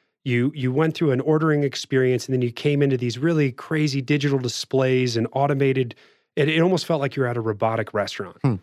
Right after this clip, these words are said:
Speaker 1: And when I got back to Denver with Philippe, I was like, "Wow, this is the future." And if anything, you're seeing brands across the country do the same thing now. Um, but we didn't have the capital to do that. So I ended up calling up a dear friend,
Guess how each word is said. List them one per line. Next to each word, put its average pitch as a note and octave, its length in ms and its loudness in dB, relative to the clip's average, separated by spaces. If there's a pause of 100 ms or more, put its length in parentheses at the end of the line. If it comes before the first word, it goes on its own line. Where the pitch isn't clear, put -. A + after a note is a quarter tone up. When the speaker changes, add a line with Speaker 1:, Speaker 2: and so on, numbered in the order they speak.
(280)
Speaker 1:
And C3+ 80 2
when D3+ 80 4
I C#3+ 80 2
got D3+ 180 0
back C3+ 200 0
to B2 80 -2
Denver C3+ 400 0
with A2+ 140 -4
Philippe, D3+ 300 -4
I B2+ 60 -6
was A#2 140 -8
like, G2+ 220 -12
"Wow, C#3 240 0
this C#3 180 -2
is C#3 100 -4
the A2+ 80 -8
future." D#3+ 440 -2
And B2 180 -2
if B2+ 260 -6
anything, C#3 320 0
you're A2 80 0
seeing A2 460 -2
brands B2+ 280 0
across A#2 300 -4
the - 80 -8
country D#3+ 320 -4
do A2+ 120 -2
the A2 100 -4
same G#2+ 340 -6
thing A2+ 240 -6
now. B2+ 380 -2 (480)
Um, A#2 440 0
but C3+ 160 -4
we G3+ 80 2
didn't C#3 180 0
have G2+ 160 -6
the G2+ 80 -6
capital G#2 480 -4
to F#2+ 80 -18
do A2 160 -6
that. C#3+ 300 -2 (440)
So - 180 -2
I - 20 4
ended D3+ 180 4
up B2 140 -2
calling C3 340 0
up A#2+ 140 -4
a A#2+ 60 -6
dear C3+ 260 2
friend, B2+ 580 -2